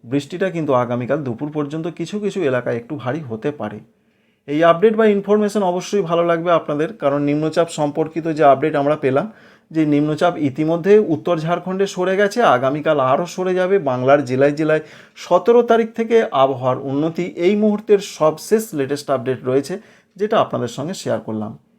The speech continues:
এই ইনফরমেশন আপনাদের অবশ্যই ভালো লাগবে। আপনার জেলায় আবহাওয়া কেমন রয়েছে এবং গত কয়েকদিন কেমন ছিল, সমস্ত কিছু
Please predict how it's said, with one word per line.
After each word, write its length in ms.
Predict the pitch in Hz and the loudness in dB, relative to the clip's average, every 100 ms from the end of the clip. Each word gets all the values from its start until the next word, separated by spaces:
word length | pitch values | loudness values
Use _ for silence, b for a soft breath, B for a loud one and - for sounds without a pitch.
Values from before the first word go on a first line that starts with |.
| _ _ _ | _ _ _
এই 120 | 131 151 | -2 -2
ইনফরমেশন 540 | 175 170 214 220 220 | -2 -2 0 0 0
আপনাদের 340 | 180 165 165 160 151 | 0 0 0 0 0
অবশ্যই 300 | 170 - 185 | -2 -4 -2
ভালো 180 | 185 180 | 0 2
লাগবে। 240 | 175 175 | 0 2
আপনার 320 | 143 131 151 151 | 2 2 -2 -2
জেলায় 280 | 156 151 127 | -2 0 2
আবহাওয়া 300 | 131 135 131 | 0 -2 -6
কেমন 260 | 131 131 165 | -6 -4 -2
রয়েছে 320 | 160 165 160 156 160 b b b - | -2 -2 -2 -8 -8 b b b -6
এবং 200 | 143 151 | -4 0
গত 200 | 135 131 147 147 | 2 2 2 2
কয়েকদিন 360 | 135 131 139 139 | 2 2 -2 -2
কেমন 320 | 131 127 143 | -2 0 -2
ছিল, 240 | 135 139 127 131 - _ _ | -4 -6 -4 -6 -10 _ _
সমস্ত 360 | - 156 170 180 | -8 -6 -6 -8
কিছু 260 | 175 165 | -8 -6